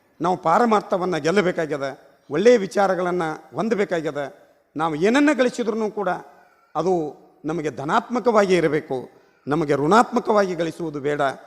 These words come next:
ನಾವು ಶರಣರ ಸಂಪ್ರದಾಯದಂತೆ ಕಾಯಕ ದಾಸೋಹ ಅನುಭವದಲ್ಲಿ ನಮ್ಮ, ನಾವು ನೀವುಗಳೆಲ್ಲ ತೊಡಗೋಣ ಅಂತಕ್ಕಂಥ ಮಾತನ್ನ ಹೇಳಿ ಕೊನೆಗೆ "ಇರಬೇಕು ಇರುವಂತೆ ತೊರೆದು ಸಾವಿರ ಚಿಂತೆ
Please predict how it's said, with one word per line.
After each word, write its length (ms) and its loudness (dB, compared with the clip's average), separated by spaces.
ನಾವು 260 -2
ಶರಣರ 480 2
ಸಂಪ್ರದಾಯದಂತೆ 1300 -2
ಕಾಯಕ 360 4
ದಾಸೋಹ 720 2
ಅನುಭವದಲ್ಲಿ 720 2
ನಮ್ಮ, 420 -2
ನಾವು 280 2
ನೀವುಗಳೆಲ್ಲ 460 0
ತೊಡಗೋಣ 460 0
ಅಂತಕ್ಕಂಥ 440 -4
ಮಾತನ್ನ 400 -2
ಹೇಳಿ 400 2
ಕೊನೆಗೆ 600 0
"ಇರಬೇಕು 540 4
ಇರುವಂತೆ 500 0
ತೊರೆದು 360 0
ಸಾವಿರ 400 0
ಚಿಂತೆ 600 -6